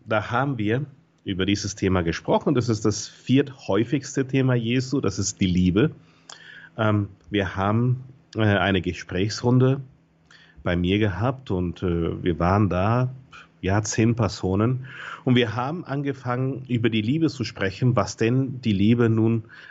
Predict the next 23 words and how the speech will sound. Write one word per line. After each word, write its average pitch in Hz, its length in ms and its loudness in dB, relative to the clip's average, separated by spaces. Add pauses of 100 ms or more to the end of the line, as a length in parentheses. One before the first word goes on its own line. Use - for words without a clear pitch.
(120)
alles 95 400 0
ist - 500 -2
und 104 240 -2 (300)
um 107 160 -2
was 90 200 -2
die 107 100 -2
Liebe 113 340 2
definiert. 104 800 0 (880)
Und, 110 380 0
äh, 101 180 4 (1400)
wir 110 240 2
haben 127 440 0
Stunden 160 1080 -2
über 117 240 0
Stunden 143 460 0
geredet 98 480 0 (600)
und 127 160 6
wir 120 160 4
kamen 131 480 -2
einfach 123 440 -4
zu - 180 -8
keinem 110 300 -2
Schluss. 160 240 -2